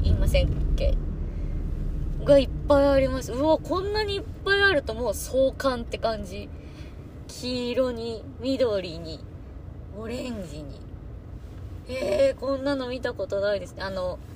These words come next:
なんだ、ショーベルカーってやつですかね。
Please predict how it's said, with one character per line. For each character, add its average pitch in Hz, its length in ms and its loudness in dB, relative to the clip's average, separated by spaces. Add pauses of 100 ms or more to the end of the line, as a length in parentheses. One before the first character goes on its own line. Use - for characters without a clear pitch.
な 202 100 -12
ん 190 40 -10
だ、 - 80 -12 (120)
シ - 180 -10
ョ 320 280 6
ー - 20 2
ベ 381 180 4
ル 392 160 4
カ - 340 -2
ー - 20 -10
っ - 40 -14
て - 140 -8
や - 60 -10
つ - 220 -6 (1200)
で - 80 -10
す - 100 -12
か 151 140 -10
ね。 226 260 -4